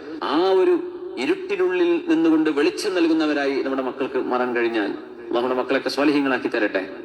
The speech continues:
വസ്സബ്റു ദിയാ. ക്ഷമ എന്നത് അതൊരു വെ-, അതൊരു പ്രഭയാണ്.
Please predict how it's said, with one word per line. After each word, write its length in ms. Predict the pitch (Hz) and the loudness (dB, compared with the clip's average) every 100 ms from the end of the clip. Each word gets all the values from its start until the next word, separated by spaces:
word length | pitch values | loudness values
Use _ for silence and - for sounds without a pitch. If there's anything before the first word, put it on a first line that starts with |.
| - - | -14 -8
വസ്സബ്റു 420 | 208 - 190 170 170 | -4 0 2 4 4
ദിയാ. 440 | 160 190 175 - - - 165 - 185 - - - | 4 4 2 -4 -12 -14 -12 -14 -14 -20 -20 -14
ക്ഷമ 220 | - 127 | -6 0
എന്നത് 720 | 160 147 147 135 123 85 - - - - | 2 2 2 0 -2 -4 -10 -14 -12 -6
അതൊരു 180 | 123 113 | 0 0
വെ-, 240 | 104 104 | 0 0
അതൊരു 200 | 113 117 | -2 -2
പ്രഭയാണ്. 560 | - 104 - 113 90 | -2 -4 -2 -4 -4